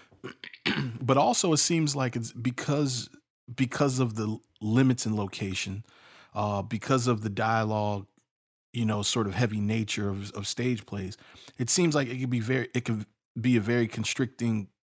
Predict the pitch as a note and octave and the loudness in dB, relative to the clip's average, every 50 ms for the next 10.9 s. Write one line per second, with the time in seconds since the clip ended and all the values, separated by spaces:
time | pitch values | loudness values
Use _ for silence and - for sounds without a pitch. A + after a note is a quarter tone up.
0 | _ - - - - C#3+ B2+ C3 C3 A#2 - E2+ F2+ - - F#2+ G#2 G#2+ G2+ - | _ -4 0 0 2 2 2 0 -2 -4 -6 -8 -10 -6 -4 -2 -2 -2 -4 -4
1 | - A#2 G#2 G2+ G#2 G2 F2 - - - - - - - - C3 A2+ G#2 A2+ A#2+ | -4 -4 -2 -2 -4 -6 -8 -12 -18 -20 -20 -20 -14 -6 -2 -2 0 2 2 2
2 | B2+ C#3 C#3+ B2+ C3 B2 A2+ A#2+ C3 A#2 A2 - - - - B2 A#2 G#2+ G2+ G2+ | 2 2 2 2 0 0 0 0 -2 -2 -2 -4 -8 -6 -4 -4 -2 -2 -4 -6
3 | A2+ - _ _ _ _ _ _ _ _ _ _ _ _ _ _ _ _ _ _ | -8 -12 _ _ _ _ _ _ _ _ _ _ _ _ _ _ _ _ _ _
4 | - A2+ C3 D#3 C3+ A2+ D3+ C3 B2 - - B2 G#2+ A#2 B2 A#2+ - A2 A2 G#2 | -4 0 0 2 2 2 0 -2 -2 -2 -2 0 0 2 0 0 0 -2 -4 -2
5 | - - - D3 C3 B2 A#2 A2+ G#2 G#2 G#2+ A2+ A2 G#2+ - A#2+ A#2 A2 - - | -2 -2 -2 -2 0 0 0 -2 -2 -2 0 0 -2 -2 0 0 -2 0 0 -2
6 | G#2+ G#2+ G2+ G2 - - G2+ G2 G2 G2+ - - F#2+ F2+ - - - G3 F3+ - | -2 -2 -2 -2 -4 -6 -6 -6 -6 -6 -6 -8 -8 -8 -6 -4 -2 -2 -2 -4
7 | - - - - - - - - - _ _ _ _ _ _ _ _ _ _ _ | -6 -16 -14 -10 -10 -10 -10 -10 -14 _ _ _ _ _ _ _ _ _ _ _
8 | _ _ - E3+ F3+ C3 B2 A2 - - - G#2 A2+ G#2 G2 F#2+ - A2 G2+ F#2 | _ _ -8 -4 -2 -2 -2 -4 -6 -8 -6 -4 -2 -2 -2 -2 -2 -4 -4 -4
9 | G#2+ A2 - - B2 B2+ C3 A#2 G2 G#2 A2 D3 E3 D#3 B2 C3+ D3 C3+ - - | -8 -14 -8 -4 0 2 2 2 2 2 4 4 4 4 2 0 -2 -2 -2 -2
10 | C3+ A#2+ A2+ A2 G2 G2 G2+ G2 G2 G2 G2+ A2 A2 A#2 A2+ A2+ G#2 G#2 | 0 0 0 0 -2 -2 -4 -4 -2 -2 -2 0 2 2 2 2 0 0